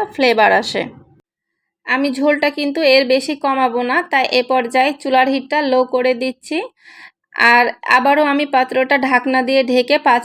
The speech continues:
মিনিট মতো মাংসটা রান্না করব। এতে করে কিন্তু মাংসে কাঁচামরিচের ফ্লেভারটা খুব সুন্দরভাবে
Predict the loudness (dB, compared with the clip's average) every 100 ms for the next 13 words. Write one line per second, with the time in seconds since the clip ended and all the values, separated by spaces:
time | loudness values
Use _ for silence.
0 | -4 -4 -4 -6 -6 -4 -2 -2 -4 -2
1 | 2 2 0 -4 -4 -6 -2 -2 -4 -6
2 | -6 -4 -2 -2 -2 -4 -4 -4 -4 -2
3 | -4 -6 -2 -4 -2 -6 -6 -4 -4 -2
4 | -4 -2 -2 -4 -8 -8 -12 -8 -6 -4
5 | -4 -2 -2 -2